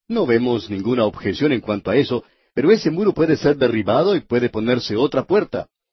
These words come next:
Usted debe recordar que esa no es la pared o el muro que estaba allí cuando el Señor Jesucristo estuvo aquí. Y por cierto, esa no era la pared que estaba allí y que observó Ezequiel, porque hace mucho tiempo que ha sido destruida.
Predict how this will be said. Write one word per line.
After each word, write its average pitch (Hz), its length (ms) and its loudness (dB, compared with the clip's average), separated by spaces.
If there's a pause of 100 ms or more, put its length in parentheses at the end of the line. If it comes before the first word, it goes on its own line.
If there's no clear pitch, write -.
(420)
Usted 113 240 -8
debe 104 180 0
recordar 101 480 -2
que 101 160 -2
esa 98 220 -4
no 101 220 0
es 127 160 0
la 113 100 0
pared 127 380 0
o 101 100 -2
el 90 120 -4
muro 135 380 2
que 90 380 -6 (100)
estaba 113 340 -2
allí 139 220 -2
cuando 110 220 -6
el 101 80 -6
Señor 104 280 -6
Jesucristo 123 520 -4
estuvo 101 380 -4
aquí. - 280 -6 (720)
Y 127 80 -6
por 127 180 -2
cierto, 147 460 0 (400)
esa 123 320 2
no 123 180 4
era 135 140 4
la 113 100 4
pared 120 260 0
que 113 100 0
estaba 104 280 0
allí 131 380 0 (100)
y 135 140 4
que 131 120 2
observó 120 460 0
Ezequiel, 127 560 2
porque 101 320 -4
hace 101 260 -2
mucho 135 540 0
tiempo 139 380 -2
que 127 100 0
ha - 60 0
sido 104 240 0
destruida. 127 640 -4